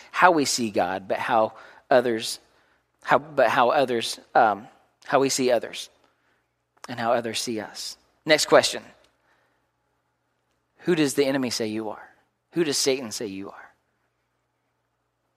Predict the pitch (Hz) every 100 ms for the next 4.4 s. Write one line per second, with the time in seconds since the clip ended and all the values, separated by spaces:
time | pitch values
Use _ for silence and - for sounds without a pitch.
0 | _ - - _ _ _ _ 160 - 170
1 | 156 139 139 127 127 117 123 113 - -
2 | - _ _ _ - - - - - _
3 | _ - - 180 156 127 107 110 123 123
4 | 98 - -